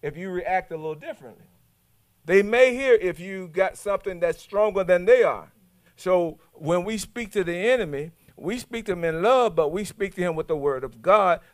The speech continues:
that addresses to where they are, and we stand on that thing. That's why we use this scripture right here,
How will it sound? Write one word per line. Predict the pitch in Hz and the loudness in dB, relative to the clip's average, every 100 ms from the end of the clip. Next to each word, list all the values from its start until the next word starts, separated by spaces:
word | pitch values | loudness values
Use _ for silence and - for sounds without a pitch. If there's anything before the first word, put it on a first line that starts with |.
| _ | _
that | - 156 | 2 4
addresses | 143 113 131 240 220 156 - | 2 -2 2 2 2 -6 -12
to | 143 | -10
where | 143 147 | -8 -4
they | 214 | 0
are, | 175 143 151 - - | 2 2 0 -10 -10
and | 151 151 | -4 -2
we | 175 | -2
stand | 165 - 240 294 285 240 170 | -8 0 4 6 6 4 0
on | 143 | -2
that | 131 123 | -4 -4
thing. | 147 | 0
That's | 156 - | 0 4
why | 170 | 4
we | 165 175 | 4 0
use | 170 | -4
this | 170 | -6
scripture | - 165 160 | -4 -6 2
right | 147 135 | 4 4
here, | 160 | 2